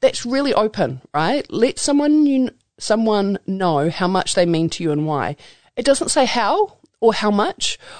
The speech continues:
or who exactly, so you get to choose, like, if that's something you want to do. And of course, remember, all of these are suggestions. You don't have to go into this and say, "Hey, Vanessa suggested this, I really need to go make sure I go do it all." A lot of people go through this calendar and then go,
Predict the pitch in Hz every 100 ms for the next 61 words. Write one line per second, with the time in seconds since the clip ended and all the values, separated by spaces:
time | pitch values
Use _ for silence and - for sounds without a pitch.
0 | - - 226 220 214 196 170 - 202 208
1 | - 214 - 311 403 370 - 240 220 269
2 | - - - 214 160 156 - - 190 214
3 | - - 233 220 214 190 185 175 226 330
4 | - - - 262 262 330 - 269 262 220
5 | - 254 294 311 285 247 - 214 214 -
6 | 165 135 165 - - _ _ _ _ _
7 | _ _ 220 240 262 285 277 214 208 208
8 | 220 202 196 214 185 269 294 277 269 226
9 | 214 202 - 190 202 - 190 208 196 175
10 | 170 165 160 - 160 160 143 165 151 151
11 | 143 226 247 247 240 233 226 - - -
12 | - - 262 247 302 - 370 359 269 247
13 | - 247 226 - 226 233 233 208 165 -
14 | 196 208 214 208